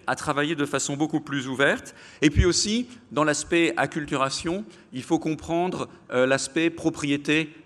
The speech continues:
intellectuelle. Euh, c'est important, euh, de savoir. Encore une fois, il y a une richesse,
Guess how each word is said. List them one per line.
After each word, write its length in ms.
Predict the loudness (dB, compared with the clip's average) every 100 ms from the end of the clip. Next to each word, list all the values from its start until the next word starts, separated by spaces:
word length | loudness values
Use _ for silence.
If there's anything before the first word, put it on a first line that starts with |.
| -4
intellectuelle. 760 | 0 2 0 0 0 2 0 -2 -12 -14 -4
Euh, 240 | 0 0 -2 -6
c'est 280 | -4 -2
important, 640 | -2 -2 -4 -2 0 -2 -4 -2
euh, 240 | -2 0
de 140 | 0
savoir. 560 | -2 -2 2 2 2 -2 -20 -20 -10
Encore 300 | -2 2 2
une 60 |
fois, 180 | 2 2
il 60 | 2
y 40 |
a 40 |
une 100 | 0
richesse, 600 | -2 -2 -2 -2 -2 -2